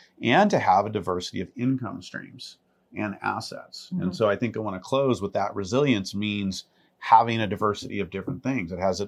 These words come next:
Speaker 1: diversity of financial assets, having a diversity of stored goods, and even when you have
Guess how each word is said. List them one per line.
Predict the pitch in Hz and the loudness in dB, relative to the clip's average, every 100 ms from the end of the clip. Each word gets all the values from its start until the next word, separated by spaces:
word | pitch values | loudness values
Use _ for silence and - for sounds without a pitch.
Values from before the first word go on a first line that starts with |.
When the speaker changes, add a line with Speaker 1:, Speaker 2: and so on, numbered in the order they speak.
| - | -8
Speaker 1:
diversity | 87 98 98 85 | -4 -4 -2 -6
of | 82 | -4
financial | 92 87 113 131 147 | -4 0 -2 0 0
assets, | 135 139 147 147 | 0 0 -2 0
having | 87 92 | 0 0
a | 85 | -4
diversity | 78 92 98 95 85 | -8 -6 -6 -8 -8
of | |
stored | - - 92 82 85 | -6 0 0 0 -2
goods, | 104 139 185 - - _ _ _ _ - | 2 2 2 -2 -10 _ _ _ _ -6
and | 110 110 110 107 101 | 0 4 4 4 0
even | - 117 135 127 123 117 117 104 | -2 2 4 4 4 2 -2 -6
when | 101 107 107 | -4 -2 -2
you | 107 | 0
have | 110 107 | 2 2